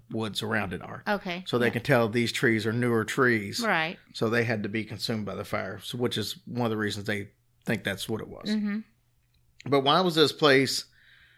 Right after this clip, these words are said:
Speaker 1: um, why does it get such a bad rap, I guess we should say? What makes it so evil? Well,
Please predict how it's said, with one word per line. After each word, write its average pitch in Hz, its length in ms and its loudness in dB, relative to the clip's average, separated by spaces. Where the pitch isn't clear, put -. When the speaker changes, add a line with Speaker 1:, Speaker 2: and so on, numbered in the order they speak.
Speaker 1:
um, 113 600 -2
why 160 160 8
does 160 120 4
it 151 40 6
get 143 140 8
such 123 160 4
a 113 40 0
bad 113 200 4
rap, 101 360 -2
I 107 120 -2
guess 110 260 0
we 110 100 -6
should - 200 -8
say? 104 340 -8
What 151 160 4
makes 143 260 6
it 113 60 -4
so 113 320 2
evil? 110 360 -10
Well, - 480 -4